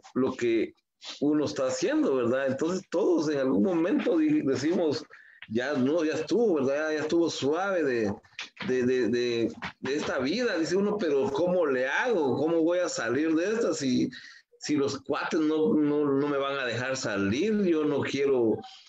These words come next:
yo, yo, o sea, yo quería dejar, pero me gustaba, ¿verdad? Pero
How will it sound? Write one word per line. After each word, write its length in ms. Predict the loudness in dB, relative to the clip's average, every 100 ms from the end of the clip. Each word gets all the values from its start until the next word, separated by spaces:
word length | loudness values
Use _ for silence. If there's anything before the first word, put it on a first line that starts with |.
| _ _ -12 -8
yo, 200 | -2 0 2 2 2
yo, 100 | 0
o 340 | -4 _ _ -10
sea, 140 | -4
yo 180 | -2 -2
quería 600 | 0 0 2 0 -2 -4 -6 -4
dejar, 500 | -4 -2 -4 -4 -2
pero 160 | 0 2
me 100 | 2
gustaba, 600 | 0 -2 -6 -4 -2 0
¿verdad? 440 | 0 0 0 -2 0
Pero 200 | 0